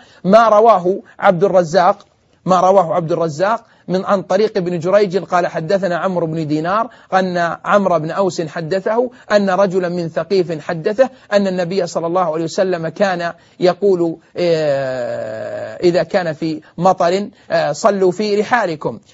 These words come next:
وفي رواية أن ذلك كان في الحديبية، ومن المعلوم أن الحديبية كانت في سفر. وقد أشار أيضاً نعيم النحام، آه، عن ابن عم-، عن ابن عمر عن نحيم، عن نعيم النحام أن ذلك كان في،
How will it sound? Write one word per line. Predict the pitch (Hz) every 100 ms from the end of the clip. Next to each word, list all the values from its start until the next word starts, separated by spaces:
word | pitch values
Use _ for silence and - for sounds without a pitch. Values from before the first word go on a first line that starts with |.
| -
وفي | 156 165 170
رواية | 202 208 185
أن | 185
ذلك | 165 185 190 175
كان | 170 196 175
في | 170
الحديبية، | 196 226 220 226 180 180 180 _ -
ومن | 165 170
المعلوم | 165 160 196 185
أن | 165 170
الحديبية | 156 165 170 185 170 160
كانت | 160 190 170 202 - _ _
في | - 185
سفر. | 247 214 160 - _ -
وقد | 170 190 190 170 180 180 156 147 139 131 127 131 139 127 117 127 151 165 _ - 202
أشار | 220 233 233 196
أيضاً | 185 185 180
نعيم | 170 175 196 185 - _ -
النحام، | 185 175 165 - 202 175 - _ -
آه، | 160 156 143
عن | 170 175
ابن | 156
عم-، | 165 175 185
عن | 175
ابن | 170 160
عمر | 156 185 170
عن | 151 160
نحيم، | 160 170 175 160
عن | 165 165
نعيم | 147 175 165
النحام | 156 160 - 185 175 _ -
أن | 180
ذلك | 170 180 170 160
كان | 160 190 170 160
في، | 156 185